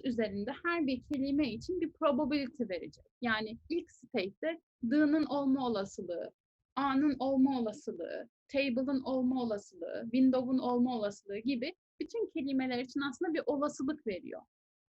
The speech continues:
Daha sonra biz buradan bir sampling yaparsak, yani bu olasılıklar dağılımından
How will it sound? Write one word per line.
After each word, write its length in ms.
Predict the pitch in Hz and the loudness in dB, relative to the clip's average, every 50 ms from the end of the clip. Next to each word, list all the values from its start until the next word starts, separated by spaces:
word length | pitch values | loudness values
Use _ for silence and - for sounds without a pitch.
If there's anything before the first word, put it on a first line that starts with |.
| _ _ - | _ _ -2
Daha 180 | 330 392 427 440 | -2 -2 -2 -2
sonra 440 | - - 392 339 359 339 294 269 | -2 0 0 2 2 2 2 2
biz 260 | 294 339 370 349 311 294 | 2 0 0 -2 -4 -4
buradan 560 | 330 339 269 262 302 269 220 185 233 240 - _ _ _ _ _ _ _ _ _ - | -2 -2 0 0 0 0 0 -2 -4 -6 -8 _ _ _ _ _ _ _ _ _ -4
bir 60 | 311 | -4
sampling 720 | 311 - - 330 349 415 415 403 - 320 311 330 320 320 - | -4 -2 0 0 0 0 0 0 2 4 6 6 4 4 2
yaparsak, 720 | 302 277 285 - - 330 330 349 330 - - - - - 262 - _ _ _ _ _ _ _ _ - | 0 0 0 -2 0 0 0 0 -2 -6 -12 -12 -12 -12 -12 -12 _ _ _ _ _ _ _ _ -2
yani 280 | 247 226 220 226 240 | 0 0 2 2 2
bu 120 | 233 254 - 247 | 2 2 2 2
olasılıklar 760 | 269 277 269 - - 277 277 - - 294 311 320 330 269 240 | 2 2 0 -2 -4 -6 -4 -2 0 2 4 4 4 4 4
dağılımından 880 | 254 247 240 240 240 240 240 247 254 247 247 240 240 214 190 233 269 | 4 4 4 4 4 4 4 4 4 4 6 6 4 4 2 0 -2